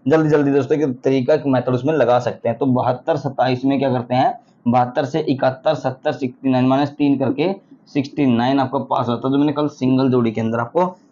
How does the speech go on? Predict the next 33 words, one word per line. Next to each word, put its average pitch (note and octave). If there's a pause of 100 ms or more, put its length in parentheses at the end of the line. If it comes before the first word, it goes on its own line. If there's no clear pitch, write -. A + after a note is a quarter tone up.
बताया C3+
था। A#2
यहाँ A2+
पे B2+
दुए D3
छक्के D#3
का C#3
हरूफ A#2+
था, D#3+ (220)
मात्र D3
एक D3
ही D3
संख्या B2
थी D3+
सिक्सटी D#3
नाइन A#2+
की। A2+
अब D#3
आज F3
क्या D#3+
होने C3+
वाला B2+
आपका, C#3 (320)
ज़ीरो D#3+
यहाँ C#3
से, D3
चार D3+
यहाँ A#2
से, B2+
तो B2+
ज़ीरो, C3
चार C#3+ (300)
और D#3